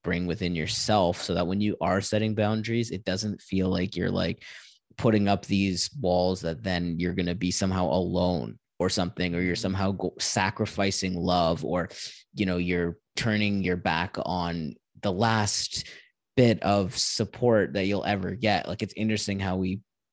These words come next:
Speaker 1: start to think those ways and feel those ways, but it's really like, no, all the stuff that you could ever want to cultivate outside or you'd ever need somebody else to do,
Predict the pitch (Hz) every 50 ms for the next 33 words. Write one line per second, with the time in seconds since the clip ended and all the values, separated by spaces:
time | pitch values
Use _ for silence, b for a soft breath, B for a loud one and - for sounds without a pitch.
0 | _ - 113 - - 104 101 104 104 - 117 113 113 104 101 98 95 95 98 95
1 | 92 92 92 - - 95 98 98 - - 113 120 117 113 107 98 110 107 101 95
2 | 92 95 92 - - B B B B B - 92 120 113 117 107 - - 117 117
3 | 117 117 113 107 101 104 107 107 101 95 - - 107 107 113 117 120 117 - -
4 | 107 104 - - 95 95 98 92 101 95 95 95 92 92 92 87 - _ _ _
5 | - 101 95 95 90 87 82 - - 92 87 - - 95 92 92 - 87 92 87
6 | 80 80 85 82 - - 90 85 87 85 - 85 90 90 92 82 78 78 69 82
7 | 85 85 85 90 - - 90 87 73 76 80 78 69 - - - - - - -
8 | - 92 95 92 87 82